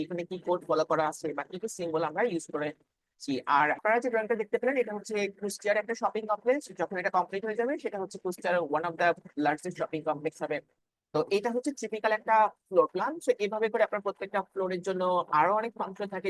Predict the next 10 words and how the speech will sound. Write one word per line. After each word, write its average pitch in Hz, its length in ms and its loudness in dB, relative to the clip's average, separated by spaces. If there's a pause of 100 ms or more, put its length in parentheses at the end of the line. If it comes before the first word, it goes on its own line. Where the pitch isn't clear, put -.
যেমন 185 200 0
ধরুন 180 260 -6
ফায়ার 165 200 6 (160)
সিস্টেম 170 300 -4
থাকে, 165 180 -2 (160)
টেলিফোন 156 380 0 (100)
সিস্টেম 175 240 -4 (100)
থাকে, 156 160 -4 (120)
পিএ 180 180 -2 (100)
সিস্টেম - 260 -10